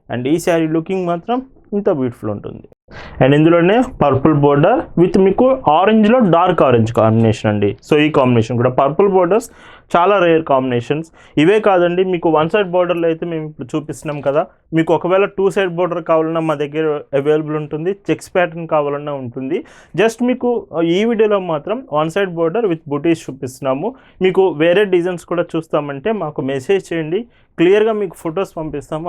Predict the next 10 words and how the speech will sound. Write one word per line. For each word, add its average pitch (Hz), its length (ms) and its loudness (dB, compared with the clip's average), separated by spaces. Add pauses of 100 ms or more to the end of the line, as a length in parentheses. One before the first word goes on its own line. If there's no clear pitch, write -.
అవన్నీ 160 340 -6
చెక్ 156 240 -8
చేసి 170 180 -8 (100)
మీరు 151 180 0
ఆర్డర్స్ 117 280 -4
ప్లేస్ 107 280 -8
చేయొచ్చు. 101 300 -14 (440)
లుకింగ్ 226 320 0
ఇలా 117 160 4
వస్తుంది. - 300 -20